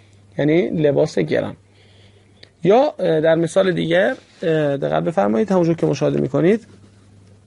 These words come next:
کیچیک اوداس. اودا یعنی اتاق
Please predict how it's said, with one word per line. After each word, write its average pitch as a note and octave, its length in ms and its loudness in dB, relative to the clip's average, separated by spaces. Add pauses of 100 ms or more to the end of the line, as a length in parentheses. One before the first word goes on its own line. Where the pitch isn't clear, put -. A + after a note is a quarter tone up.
(2750)
کیچیک - 560 0 (180)
اوداس. D#3+ 600 0 (180)
اودا C#4+ 280 4
یعنی A3 200 0
اتاق E3 500 -6